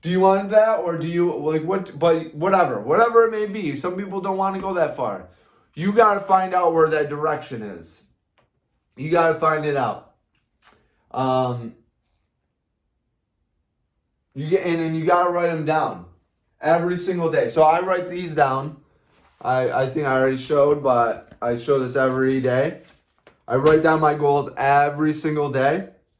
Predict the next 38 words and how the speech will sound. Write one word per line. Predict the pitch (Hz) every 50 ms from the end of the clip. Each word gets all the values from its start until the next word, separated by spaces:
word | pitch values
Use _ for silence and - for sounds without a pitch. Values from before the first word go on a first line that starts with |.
| _ _ _ -
And | - 147 151
it's | 156 156 151 -
because | - 160 160 185 175 165 156 156
it | 160 151 147
does | 156 156 160 156 160
a | 147
major | 139 139 139 143 139 147 151 156 151 151 156 156 151 151 151 151 - - _ _ _ _
thing | - 170 165 160 151 147 139
into | 139 135 131 - 135
your | 131 131 123 123
brain. | 117 113 135 143 143 135 120 117
I | 117 131 139 143
actually | 143 139 - 143 139
had | 135 127
to | 123 123
look | 117 120 135 131 135 143
up | 131 123 - -
the | 123 113 113 113 110 110 107 104 -
correct | - 131 117 107 -
spelling | - - - 160 156 143 139 123
on | 120
this, | 120 123 123
but | - 131 123 113 - - - - _ _ _ _ _ _ _ -
there | 151 165 165
is | 165 160 151
a | 165 151 143 139 135 131 127 123 120
part | - - 170 180 185 180
of | 180
the | 185
brain | 165 139 151 151 151 156 160 160
called | - 156 139 131 127 127 123
the | 120 113 113 110 107 107 - - - - _ _
pulvinar, | - - 147 151 165 170 165 175 175 170 170 165 156 156 156 151 151 156 - - - _
pulvinar | - 147 156 156 165 170 160 147 147 147 147 147 147 147 147 147 147 _ _ _ _ _ _ _ -
nuclei | 127 139 143 - - 143 135 117 110 101 101 101 101 101 104 - _ -
of | 113 117 113
the | 110 107
thalamus | - - - 143 143 147 147 135 120 98 80 - - - - - _